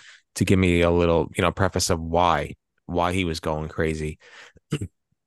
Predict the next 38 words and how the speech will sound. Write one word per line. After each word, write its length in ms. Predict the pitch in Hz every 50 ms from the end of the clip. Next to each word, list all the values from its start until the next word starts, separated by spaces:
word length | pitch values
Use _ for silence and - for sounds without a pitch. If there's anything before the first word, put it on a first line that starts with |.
| _ -
But 220 | - 90 82 80 - _ _ _ _ - -
yeah, 260 | 107 110 92 73 - - _ _ _ _ _ _ - -
definitely 300 | - 123 139 - - 131
hundred 240 | 104 113 107 107 104
percent 280 | 104 90 - 110 95 92
abusive 520 | 87 82 98 101 98 92 - 95 87 - - _ _ _ _ _ _ _ _ _ _ _ _ - -
to, 280 | - 98 92 85 85
uh, 280 | 82 82 80 80 80 78
Wendy. 560 | 82 87 87 87 90 82 82 82 80 76 - _ _ _ _ _ _ _ _ _ -
And, 300 | - 82 80 80 78 78
uh, 220 | 78 78 78 73 73 - _ _ _ _ _ _ _ _ _ _ _ _
yeah, 220 | - - 143 135 110
w-, 220 | - - - - - _ _ _ _ _ _ -
I 100 | 135 156
just 140 | 165 127 127
wanted 260 | 143 139 113 104 90
more, 400 | 87 87 90 104 107 98 - - _ _ -
more 380 | 98 95 98 101 98 98 92
backstory. 760 | 82 90 - 85 82 95 - - - 92 92 82 78 76 78 _ _ _ _ _ _ _ -
They 100 | - 117
could 160 | 110 - 120 107
have 80 | 98
fit 160 | - 104 98
that 160 | - 92 87 87
in, 180 | 90 87 80 - - _ _ _ _ _ _ -
eh, 160 | - - 127 98
like 140 | 95 92 87
I 60 | -
said 220 | - - 95 82
before, 340 | 80 87 - - 98 92 87
fit 180 | - - 113 107
it 120 | 92 87
in 120 | 90 87 85
and, 160 | 87 - -
and 140 | 87 85 -
took 180 | - 92 -
out 140 | 85 82 80
some, 280 | - - 85 82 82